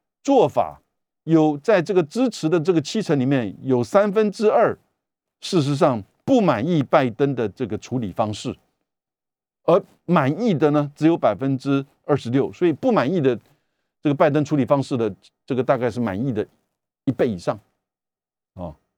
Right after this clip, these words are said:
所以也就是说，撤军是没错，但你做得很 sloppy，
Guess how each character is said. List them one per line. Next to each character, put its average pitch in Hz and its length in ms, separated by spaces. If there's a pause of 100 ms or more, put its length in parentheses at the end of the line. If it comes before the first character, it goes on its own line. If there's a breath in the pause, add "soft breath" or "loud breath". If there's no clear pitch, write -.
(500)
所 247 120
以 - 120 (180)
也 180 100
就 240 120
是 233 60
说， 254 120 (640)
撤 302 160
军 262 200
是 302 80
没 160 120
错， 143 280 (640)
但 269 120
你 143 100
做 262 200
得 135 80
很 101 140
sloppy， 233 500